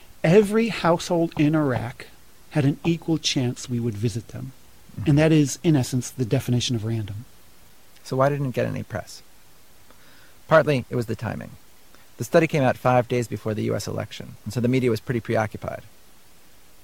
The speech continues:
Speaker 2: And there was one other thing that made it easy for the media to dismiss the report. A researcher at Human Rights Watch, who himself had done studies of civilian casualties during wartime,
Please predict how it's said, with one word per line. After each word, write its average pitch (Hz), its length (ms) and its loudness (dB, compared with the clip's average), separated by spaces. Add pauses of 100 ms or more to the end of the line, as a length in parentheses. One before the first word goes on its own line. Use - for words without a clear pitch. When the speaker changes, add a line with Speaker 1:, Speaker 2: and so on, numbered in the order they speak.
(420)
Speaker 2:
And 123 80 -4
there 139 60 4
was 143 100 4
one 151 160 2
other 135 140 4
thing 107 240 -4
that 95 120 -6
made 104 140 -4
it 87 80 -8
easy 110 220 -4
for - 120 -10
the 104 80 -6
media 101 280 -6
to - 100 -18
dismiss 101 320 -10
the - 100 -12
report. 87 380 -12 (840)
A 117 80 -2
researcher 127 520 -2
at 104 140 -8
Human 127 240 0
Rights 127 240 -2
Watch, - 300 -10 (320)
who 143 80 2
himself 143 340 2
had 107 100 -4
done 104 160 -2
studies 107 320 -6
of 104 80 -8
civilian 110 340 -4
casualties 104 500 -4
during 101 200 -8
wartime, 120 440 -6